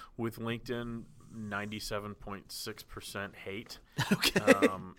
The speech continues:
Speaker 1: I really don't like the platform.
Speaker 2: Okay.
Speaker 1: Um, I want to. I mean,
Speaker 2: Yep.
Speaker 1: I, I really want to. But it, it, uh, boy, you talk about a company that feels like a rudderless ship.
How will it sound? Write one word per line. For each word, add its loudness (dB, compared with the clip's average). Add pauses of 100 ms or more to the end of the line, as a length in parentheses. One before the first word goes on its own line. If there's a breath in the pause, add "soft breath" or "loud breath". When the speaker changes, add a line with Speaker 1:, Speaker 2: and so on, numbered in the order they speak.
Speaker 1:
I 0
really 0
don't 0
like -4
the -18
platform. -8 (140)
Speaker 2:
Okay. 0 (140)
Speaker 1:
Um, -4 (100)
I 2
want 6
to. -2 (460)
I -8
mean, -2
Speaker 2:
Yep. 2 (120)
Speaker 1:
I, -2
I -2
really 0
want 2
to. -8 (640 soft breath)
But 2
it, -4 (100)
it, -6
uh, -4 (220)
boy, 2
you 0
talk 0
about 4
a 0
company -6
that -4
feels -6
like -4
a -4
rudderless -2
ship. -6